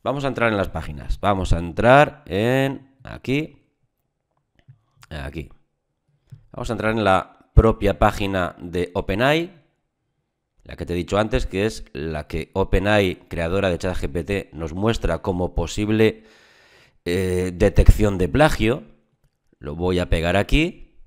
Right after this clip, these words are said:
Vamos a quitar esto último que también se ha pegado. Esto recuerda que es todo lo que chat G P T nos ha hecho, ¿de acuerdo? Submit.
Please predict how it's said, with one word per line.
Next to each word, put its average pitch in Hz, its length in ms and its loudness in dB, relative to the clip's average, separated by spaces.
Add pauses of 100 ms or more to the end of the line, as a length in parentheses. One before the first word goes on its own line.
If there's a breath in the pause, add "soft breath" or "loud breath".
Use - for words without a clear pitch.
(1300)
Vamos 73 200 -18
a 73 40 -14
quitar 71 220 -10
esto 73 200 -6
último 90 280 -4
que 78 100 -6
también 73 280 -6
se 76 100 -10
ha 73 80 -8
pegado. 127 640 0 (320)
Esto - 300 4
recuerda 113 380 2
que 113 60 4
es - 240 -4
todo 139 240 8
lo 143 80 6
que 113 80 -2
chat 117 180 2
G 104 120 -2
P 110 80 0
T 113 100 -2
nos 107 160 0
ha 78 100 -2
hecho, - 340 -12
¿de - 100 -12
acuerdo? 139 580 0 (220)
Submit. 95 580 -4